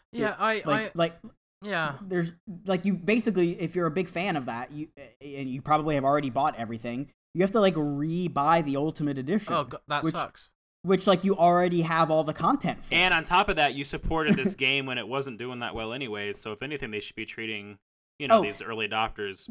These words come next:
Speaker 3: you know,
Speaker 2: Yeah,
Speaker 3: good, right?
Speaker 2: that's another thing I wanted to say quickly. Um,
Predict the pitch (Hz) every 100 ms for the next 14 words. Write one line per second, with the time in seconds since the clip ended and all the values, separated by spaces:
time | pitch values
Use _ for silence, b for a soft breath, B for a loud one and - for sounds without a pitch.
0 | - 120 98 185 139 127 107 101 127 226
1 | 254 233 202 196 175 165 151 151 139 147
2 | 135 - 156 143